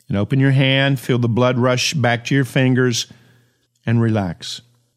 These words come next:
Shoulders, a lot of tension there. Shrug them, and now relax. Your jaw, open your mouth wide, unhinge your jaw, obviously.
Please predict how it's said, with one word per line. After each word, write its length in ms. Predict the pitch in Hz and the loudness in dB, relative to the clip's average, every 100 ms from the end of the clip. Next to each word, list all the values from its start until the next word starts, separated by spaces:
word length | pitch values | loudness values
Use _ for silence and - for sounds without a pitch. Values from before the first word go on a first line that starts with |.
| _ - | _ -8
Shoulders, 920 | - 156 160 156 143 147 135 - - _ _ _ _ _ | -2 0 2 2 2 0 -2 -6 -14 _ _ _ _ _
a 60 | |
lot 160 | 117 127 | 0 0
of 80 | 127 | -2
tension 520 | - 170 160 156 139 | 0 2 2 2 4
there. 380 | 127 127 131 143 _ _ _ _ | 4 4 2 -2 _ _ _ _
Shrug 520 | - - - 147 147 156 | -10 -4 0 2 2 2
them, 300 | 165 165 - _ _ _ _ - | 4 2 -2 _ _ _ _ -2
and 100 | 110 | 0
now 180 | 104 | 2
relax. 720 | 101 107 117 117 92 - - - _ _ _ _ - | 2 2 2 0 -2 -6 -10 -12 _ _ _ _ -2
Your 120 | 123 | -2
jaw, 520 | 107 127 120 110 95 - _ _ 135 | 2 2 2 0 -2 -8 _ _ -2
open 260 | 135 143 | 0 0
your 140 | 135 131 | 2 2
mouth 400 | 127 120 117 - | 2 2 -2 0
wide, 580 | 117 120 127 131 131 - - _ _ _ _ _ | 0 2 2 0 -2 -6 -14 _ _ _ _ _
unhinge 460 | 120 110 123 131 120 | 0 2 2 2 0
your 120 | 127 | 0
jaw, 520 | 110 120 110 113 135 - | 2 2 2 2 0 -2
obviously. 800 | 107 104 107 98 120 127 139 | 0 0 -2 -2 0 0 0